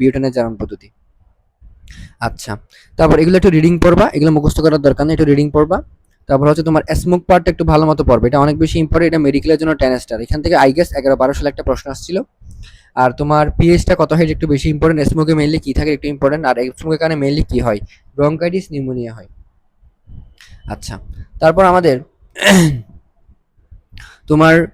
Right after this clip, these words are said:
সমস্যার ক্ষেত্রে এখানে এটা একটু দেখবা কি উৎপন্ন করা হয়। তারপর বিক্রিয়াটা একটু রিডিং পড়তে পারো, বিক্রিয়া তেমন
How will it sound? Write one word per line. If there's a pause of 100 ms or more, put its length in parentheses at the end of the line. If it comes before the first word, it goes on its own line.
(320)
সমস্যার
ক্ষেত্রে
এখানে (260)
এটা
একটু
দেখবা
কি
উৎপন্ন
করা
হয়। (140)
তারপর
বিক্রিয়াটা
একটু
রিডিং
পড়তে
পারো,
বিক্রিয়া
তেমন